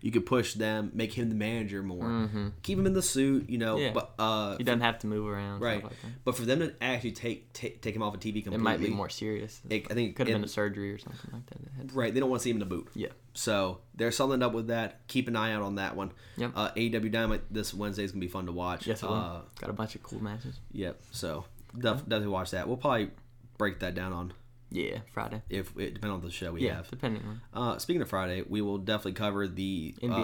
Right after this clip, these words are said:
Speaker 1: uh,
Speaker 2: draft.
Speaker 1: the draft,
Speaker 2: Definitely.
Speaker 1: any other
Speaker 2: Any other
Speaker 1: trades.
Speaker 2: trades, definitely.
Speaker 1: Um, Monday Night Football, Thursday Night Football, and then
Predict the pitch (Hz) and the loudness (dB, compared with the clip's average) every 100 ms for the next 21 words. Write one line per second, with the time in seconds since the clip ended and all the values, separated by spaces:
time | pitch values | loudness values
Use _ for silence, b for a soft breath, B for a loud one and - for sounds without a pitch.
0 | 107 101 107 104 - - - 107 107 101 | 2 2 0 -2 -8 -14 -6 -2 2 4
1 | 101 87 101 117 113 98 113 117 107 104 | 4 0 0 2 2 2 4 4 6 4
2 | 110 107 - 104 104 - 113 113 110 101 | 2 0 0 -6 -4 -6 -2 0 2 0
3 | 92 - - 110 120 113 110 104 110 95 | -4 -8 -8 2 2 4 2 0 0 2
4 | 104 98 110 104 104 104 98 101 101 98 | 2 2 0 0 0 -2 0 2 2 2
5 | - 101 95 | -2 -4 -4